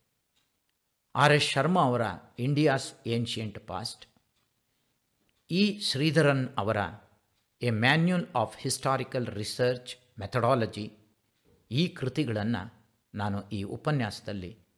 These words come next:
ಬಳಸ್ಕೊಂಡಿದ್ದೇನೆ. ಈ ಕೃತಿಗಳ ಕೃತಿಕಾರರು ಮತ್ತು ಪ್ರಕಾಶಕರಿಗೆ ನಾನು ಕೃತಜ್ಞತೆಯನ್ನ ಸಲ್ಲಿಸ್ತೇನೆ. ಹಾಗೆಯೇ ಈ ಉಪನ್ಯಾಸದಲ್ಲಿ ಪ್ರಸ್ತುತಪಡಿಸಿದ ಕೆಲವು ಛಾಯಾಚಿತ್ರಗಳನ್ನ,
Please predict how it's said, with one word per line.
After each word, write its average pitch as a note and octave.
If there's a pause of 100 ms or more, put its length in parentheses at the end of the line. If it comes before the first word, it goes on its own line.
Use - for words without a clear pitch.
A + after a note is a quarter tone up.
(120)
ಬಳಸ್ಕೊಂಡಿದ್ದೇನೆ. E2 (1120)
ಈ A2+
ಕೃತಿಗಳ C#3
ಕೃತಿಕಾರರು B2
ಮತ್ತು G#2+
ಪ್ರಕಾಶಕರಿಗೆ G#2 (680)
ನಾನು F#2+
ಕೃತಜ್ಞತೆಯನ್ನ G#2+ (280)
ಸಲ್ಲಿಸ್ತೇನೆ. - (480)
ಹಾಗೆಯೇ D3+ (720)
ಈ C3+
ಉಪನ್ಯಾಸದಲ್ಲಿ B2
ಪ್ರಸ್ತುತಪಡಿಸಿದ A#2+ (880)
ಕೆಲವು A2+
ಛಾಯಾಚಿತ್ರಗಳನ್ನ, A2+